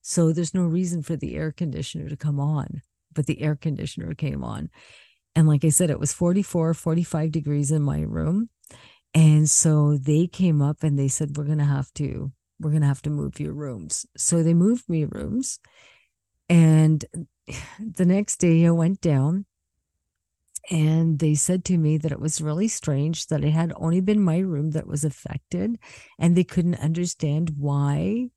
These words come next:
the air conditioning was coming on just in my room. And so they said that they were going to give me a discount on my room for the trouble that I'd had. And so I thanked them for that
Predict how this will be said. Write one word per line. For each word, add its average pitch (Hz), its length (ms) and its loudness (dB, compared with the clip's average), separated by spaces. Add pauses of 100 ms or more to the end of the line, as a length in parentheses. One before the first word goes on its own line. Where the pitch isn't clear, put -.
the 170 200 -2
air 156 160 -2
conditioning 160 600 -4
was 147 180 -4
coming 156 320 0
on 147 180 0
just 151 280 -8
in 156 100 -2
my 139 180 -4
room. 180 460 -6 (920)
And 165 240 4
so 143 840 6 (100)
they 143 160 2
said 180 340 -2
that 170 140 -2
they 175 140 2
were 156 160 0
going 156 240 2
to 151 100 -2
give 147 160 -2
me 156 220 2
a 156 40 2
discount 151 760 0 (100)
on 165 240 2
my 185 140 4
room 156 340 2
for 160 180 -4
the 156 120 -4
trouble 160 460 -2
that 143 280 -4
I'd 127 160 -8
had. - 420 -8 (120)
And 139 340 2
so - 160 -4
I 139 120 2
thanked 139 440 0
them 139 160 0
for - 240 -6
that - 320 -2